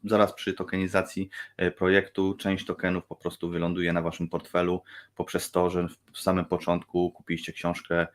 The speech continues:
e, zaufaliście mi jako projekt, ale też nabyliście jakby wiedzę poprzez książkę. No i sama książka jest połączeniem właśnie token-, e, blockchaina, czyli N F T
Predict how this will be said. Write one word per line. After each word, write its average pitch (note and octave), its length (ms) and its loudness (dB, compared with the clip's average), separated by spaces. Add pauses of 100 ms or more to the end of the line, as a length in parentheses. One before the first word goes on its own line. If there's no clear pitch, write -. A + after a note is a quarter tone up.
(300)
e, D#2+ 640 -2
zaufaliście F2+ 680 2
mi F#2 120 2
jako F2+ 240 0
projekt, F#2 500 4
ale F2 180 2
też - 180 -6
nabyliście E2+ 440 -2
jakby F2 180 0
wiedzę F2+ 420 6 (300)
poprzez - 320 -4
książkę. - 500 -4 (480)
No C3+ 100 2
i C#3+ 200 4
sama C3+ 260 6
książka B2 400 2
jest G#2+ 180 2
połączeniem G#2+ 540 6
właśnie F2+ 520 2
token-, F2+ 400 0
e, F2+ 200 0
blockchaina, F2+ 720 2
czyli - 260 -10
N F2+ 160 0
F F2 160 -2
T - 60 -20